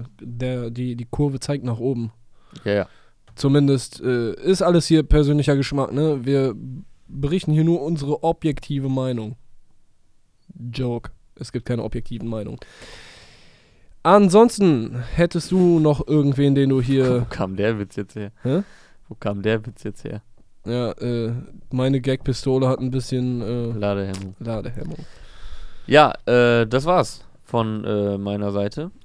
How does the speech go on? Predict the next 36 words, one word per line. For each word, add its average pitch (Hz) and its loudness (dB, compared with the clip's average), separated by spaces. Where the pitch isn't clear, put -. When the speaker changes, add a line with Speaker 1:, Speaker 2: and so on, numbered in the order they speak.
Speaker 1:
Okay, 139 -2
von 127 -2
Speaker 2:
Wenn 131 0
du 127 0
da 113 2
noch - 2
Speaker 1:
mir 208 0
Speaker 2:
jemanden 202 -2
hast. 120 0
Speaker 1:
glaub 160 2
ich - -2
auch. 113 -6
Ich - -12
fand's, 156 4
äh, 143 6
noch 139 4
überraschend, 139 2
als 120 -6
ich 127 -10
heute 127 -2
bei 120 -2
Deutschrap 127 -4
brandneu 131 -2
oder 135 0
bei 131 0
Modus 127 -2
Mio 143 2
reingeguckt 127 -4
hab, 139 -2
dass 127 -2
es 120 -6
jemanden 131 0
gibt, 139 -6
der 127 0
Standard-Skill 123 -4
heißt. 113 -6